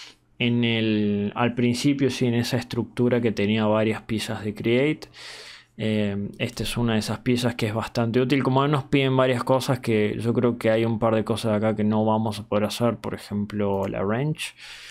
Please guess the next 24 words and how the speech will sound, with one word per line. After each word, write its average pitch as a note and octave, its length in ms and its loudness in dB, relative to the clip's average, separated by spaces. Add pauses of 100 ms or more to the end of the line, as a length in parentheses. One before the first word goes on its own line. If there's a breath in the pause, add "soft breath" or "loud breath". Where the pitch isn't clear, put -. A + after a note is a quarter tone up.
(180 loud breath)
No A#2 100 -2
la A2 120 2
podemos B2 280 4
hacer B2 320 2
porque A2 220 0
todavía G#2 380 2
no G#2+ 120 2
hemos G#2+ 200 0
conseguido A2 560 0
oro. D3 420 0 (920 loud breath)
Eso A2 560 0
significa A2 560 -2
una G#2 160 2
cosa B2 280 0
y A2+ 60 2
es A2 80 -4
que A#2 140 0
vamos C3+ 360 0
a - 40 -8
tener A#2+ 320 2
que C3 100 -2
ir B2 80 4
a G#2+ 60 0
minar. B2+ 420 2